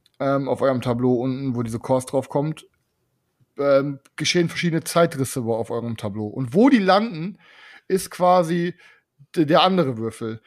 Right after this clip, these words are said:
Da gibt's nämlich entweder auf dieser Zufriedenheitsleiste können die landen, auf den Endzielen können die leisten, auf irgendwelchen, äh, landen, auf die, auf diesen, auf euren Bauplätzen können die landen.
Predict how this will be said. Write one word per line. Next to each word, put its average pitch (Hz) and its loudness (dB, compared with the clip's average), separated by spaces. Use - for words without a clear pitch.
Da 135 -4
gibt's 165 -2
nämlich 170 -4
entweder 160 -2
auf 147 0
dieser 156 -6
Zufriedenheitsleiste 175 -2
können 165 -6
die 151 -6
landen, 156 -8
auf 147 -4
den 170 -8
Endzielen 196 -2
können 175 -2
die 147 -2
leisten, 151 0
auf 151 -6
irgendwelchen, 175 -4
äh, 131 -4
landen, 160 -4
auf - -6
die, - -16
auf 127 -4
diesen, 131 -12
auf 147 -4
euren 139 -4
Bauplätzen 180 0
können 156 -4
die 151 -2
landen. 151 -6